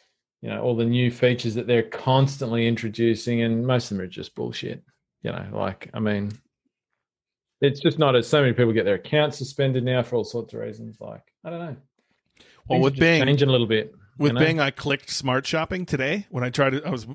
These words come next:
Speaker 2: went back in to set it up today and I clicked smart shopping and then I almost left it. I was just gonna leave it,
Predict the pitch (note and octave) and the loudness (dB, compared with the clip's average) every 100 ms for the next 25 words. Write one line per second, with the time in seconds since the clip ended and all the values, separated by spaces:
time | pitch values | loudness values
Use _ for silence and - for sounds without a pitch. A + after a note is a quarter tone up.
0 | - C3 C3+ C3+ C#3 C3 - C3 C3 - | -6 -2 0 0 0 -4 -2 -2 -4 -4
1 | B2 A#2 A2+ - B2+ - B2 C3 C#3 C3 | -4 -4 -6 -6 -8 -6 -6 -2 0 0
2 | D#3+ C#3 C3 C#3+ C3+ D#3+ E3 D3 C3 - | 0 -2 0 0 2 2 2 0 -4 -6
3 | G#2+ A#2+ B2+ F#3 - E3+ D#3 E3 E3 E3 | -8 -6 -4 -4 -4 -2 0 4 4 2